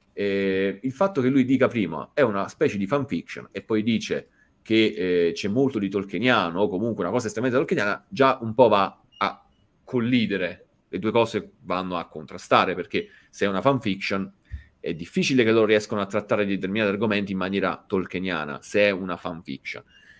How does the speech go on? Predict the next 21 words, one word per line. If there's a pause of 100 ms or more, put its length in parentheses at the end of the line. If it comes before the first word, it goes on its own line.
(300)
Eh,
poi
che
cosa
dice? (260)
Non
credo
che
sia
questa
la
fanfiction,
non,
non,
non,
non
è
una
definizione
negativa, (500)
però